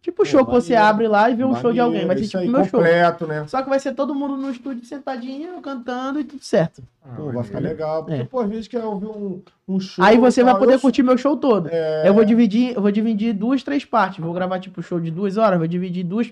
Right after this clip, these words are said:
Speaker 1: três partes de quarenta minutos. Bloco um, dois e três.
Speaker 3: Pô, fica maneiro.
Speaker 1: A galera vai poder curtir, entendeu?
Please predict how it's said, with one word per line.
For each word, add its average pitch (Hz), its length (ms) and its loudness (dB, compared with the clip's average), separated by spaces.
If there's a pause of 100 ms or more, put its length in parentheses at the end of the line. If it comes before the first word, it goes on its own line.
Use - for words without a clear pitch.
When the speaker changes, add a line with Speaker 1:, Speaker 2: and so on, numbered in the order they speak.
Speaker 1:
três 190 200 -2
partes 202 240 -4
de 208 80 -18
quarenta 208 280 -6
minutos. 208 320 -8 (960)
Bloco 175 280 -4
um, 208 160 -4
dois 226 180 -4
e 226 40 -18
três. - 220 -14 (220)
Speaker 3:
Pô, 135 80 -12
fica 98 180 -14
maneiro. 120 400 -4
Speaker 1:
A 135 80 -2
galera 151 220 2
vai 175 100 0
poder 175 220 -4
curtir, 180 300 -8
entendeu? 135 340 -6